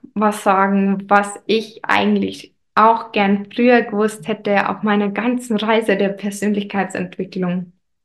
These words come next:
Ich habe ja ganz viel ah, ähm, ich hab's ja gesagt, mit Mentaltraining, Hypnose und so weiter gelöst. Ich liebe diese Tools. Ich bin nach wie vor voll davon überzeugt, würd's immer wieder machen.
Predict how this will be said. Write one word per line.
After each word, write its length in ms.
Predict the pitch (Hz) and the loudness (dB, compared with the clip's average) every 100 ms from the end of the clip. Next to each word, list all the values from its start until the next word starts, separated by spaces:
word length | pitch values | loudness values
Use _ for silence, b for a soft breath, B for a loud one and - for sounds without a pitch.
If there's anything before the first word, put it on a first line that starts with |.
| _ _ _ _ _ _ | _ _ _ _ _ _
Ich 180 | 196 196 | -8 -4
habe 160 | 196 185 | -2 -2
ja 60 | |
ganz 340 | 180 190 202 - | 0 0 -2 -6
viel 480 | - 196 196 196 B B B B B B _ 208 | -4 0 2 0 B B B B B B _ 2
ah, 420 | 202 190 180 - | 4 4 2 0
ähm, 540 | 185 185 180 180 - _ - | -2 -2 -4 -6 -10 _ -10
ich 180 | 190 | -4
hab's 220 | 196 196 185 | -4 -4 -8
ja 60 | |
gesagt, 340 | 185 208 202 208 | -4 -4 -2 -4
mit 180 | 185 190 | -2 -2
Mentaltraining, 960 | 180 180 233 233 226 208 196 196 190 | -4 -4 2 2 2 0 0 0 -2
Hypnose 840 | - 190 - 214 240 247 196 202 202 | -4 -4 2 4 4 0 0 0 0
und 140 | 196 | -2
so 180 | 196 175 | -2 0
weiter 340 | 185 196 202 | 0 0 -4
gelöst. 680 | 196 175 175 233 226 - _ - | -6 -6 -4 -4 -6 -10 _ -6
Ich 200 | 202 196 | -6 -2
liebe 320 | 220 254 233 | 0 4 2
diese 360 | 202 202 190 185 | 2 -2 -4 -6
Tools. 480 | - 196 185 175 - | -8 -2 0 0 -4
Ich 200 | 196 - | -8 -2
bin 260 | 196 - | -2 -2
nach 440 | - 190 247 - - | -2 2 2 2 -10
wie 240 | 196 208 208 | -6 -4 -6
vor 560 | - 190 175 180 175 - _ _ _ _ _ _ - | -2 4 6 4 0 -14 _ _ _ _ _ _ 4
voll 540 | 240 226 220 220 - - | 6 8 6 2 -4 -2
davon 340 | 202 202 202 190 | 0 2 2 2
überzeugt, 640 | 190 180 - 175 180 - | 2 0 0 -2 -2 -2
würd's 220 | 190 190 | -2 -2
immer 320 | - 220 208 202 | -2 2 2 2
wieder 200 | 190 175 | 0 0
machen. 760 | 170 175 - 190 240 262 - | -2 -4 -6 -4 -4 -6 -16